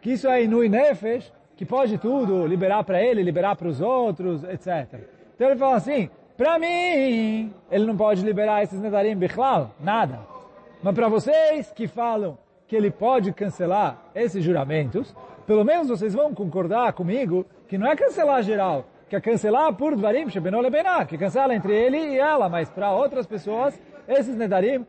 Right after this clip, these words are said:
não estão cancelados. Então, isso que a, quando a, a Gemara tá explicando, quando ele fala, "En Elu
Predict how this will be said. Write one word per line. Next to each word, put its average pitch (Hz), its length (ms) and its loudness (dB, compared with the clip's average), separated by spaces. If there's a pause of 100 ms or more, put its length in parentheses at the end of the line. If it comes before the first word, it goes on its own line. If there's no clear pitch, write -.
(180)
não 277 300 0
estão 254 340 0
cancelados. 220 640 0
Então, 240 280 -2 (300)
isso 262 260 -4
que 269 600 0
a, 196 440 0
quando 190 440 4
a, 170 200 0
a 170 140 0
Gemara 180 380 0
tá 254 100 0
explicando, 196 480 0
quando 170 180 0
ele 233 140 2
fala, 202 480 2 (360)
"En 262 420 2 (160)
Elu 233 480 0